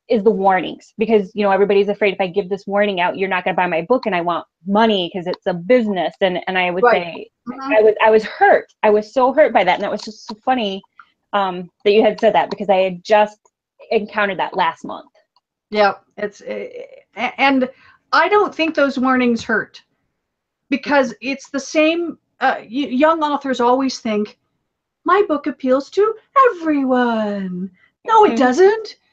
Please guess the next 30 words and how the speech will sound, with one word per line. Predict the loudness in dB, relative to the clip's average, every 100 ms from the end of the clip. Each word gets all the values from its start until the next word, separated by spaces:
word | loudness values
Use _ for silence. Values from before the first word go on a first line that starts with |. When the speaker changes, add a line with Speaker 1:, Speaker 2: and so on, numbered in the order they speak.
| 2
Speaker 2:
You | 4
don't | 6 4 2
like | 0 0
everything | -2 -4 -6 -6 2
you | 4 4
read. | 2 -2 -2
Speaker 1:
Right. | 2 0
Speaker 2:
Why | 0 -12 -8 -4 -2 -2 -2
do |
you | 4 4
think | 4 -2 -2
r-, | -6 -4 -4
everybody | 0 0 2 2
in | 2
the | 0
world | -2 -4 -2
is |
gonna | -2 0
like | 0 0 -2
your | -4 -2
book? | -2 -6 -10 -18 _ _ _
So | -2 0 0
Speaker 1:
Mm-hmm. |
Speaker 2:
tell, | -2 2 2 2 -2 -12 _
find | 0 0 0 -2
your | -2 -2 -2
readers | -4 -6 -6 -8 -6
who | -4
Speaker 1:
Mm-hmm. | 0
Speaker 2:
do | 0 0 0